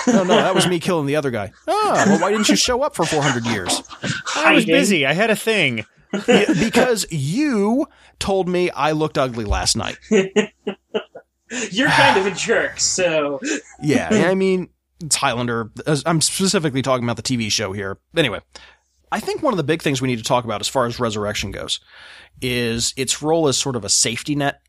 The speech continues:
Speaker 1: for players and their characters, and we've touched on this a little bit. You're gonna have to have it in your game, whether you kinda want the setting or not, want it in the setting or not. If players are really, really attached to their characters, you can talk your way out of some of it, but sometimes players will just do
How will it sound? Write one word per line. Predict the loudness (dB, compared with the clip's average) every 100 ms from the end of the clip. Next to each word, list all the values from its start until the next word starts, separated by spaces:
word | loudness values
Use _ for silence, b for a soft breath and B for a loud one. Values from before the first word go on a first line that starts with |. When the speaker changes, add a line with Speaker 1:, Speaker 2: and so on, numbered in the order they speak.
| -14
Speaker 1:
for | -4 -2 0 -2
players | -6 -6 -2 -2 -2
and | -4 -4
their | -4
characters, | 0 0 0 0
and | 0
we've | 0
touched | 0 0 0
on | 0
this | 0 -4
a |
little | -2 -4 -4
bit. | -6 -8 _ _ _ _
You're | -4 -2 0
gonna | 2 2
have | 2 0
to | 0
have | 0 2
it | 2
in | 0
your |
game, | 0 0
whether | 2 2 2
you | 2 -2 -4
kinda | -4 -4
want | -4 -4 -6
the | -4
setting | -2 0 -2 -4
or | -8
not, | -10 -12
want | -10 -4 0 2
it | 2
in | 2
the |
setting | 0 0 -2
or |
not. | -4 -4 -6 -6 _ _
If | -8 -4
players | 0 2 2 2
are | 0
really, | 0 0 2
really | 2 2 2
attached | 0 0 -2 -2 -2
to |
their | -4
characters, | -2 -4 -4 -2 -4 -4 -8 b b b b b b -6
you |
can | 0 -2 -2
talk | -2 -2 0
your | 2
way | 2 2
out | 2
of | 2
some | 2 2
of | -2
it, | -4
but | -2
sometimes | 0 2 2 0
players | 0 0 0 0
will |
just | -4 -4 -4
do | -6